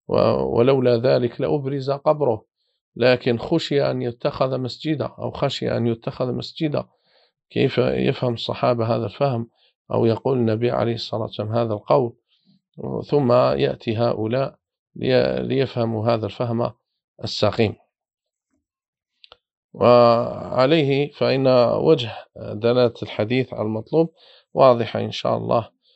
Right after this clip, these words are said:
وأن الصلاة على النبي عليه الصلاة والسلام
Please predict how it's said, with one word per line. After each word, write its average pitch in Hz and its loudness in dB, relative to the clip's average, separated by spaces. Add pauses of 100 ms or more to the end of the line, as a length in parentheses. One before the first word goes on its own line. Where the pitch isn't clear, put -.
(260)
وأن 117 2
الصلاة 123 2
على 117 -2
النبي 113 -4
عليه 113 -4
الصلاة 107 -2
والسلام 131 0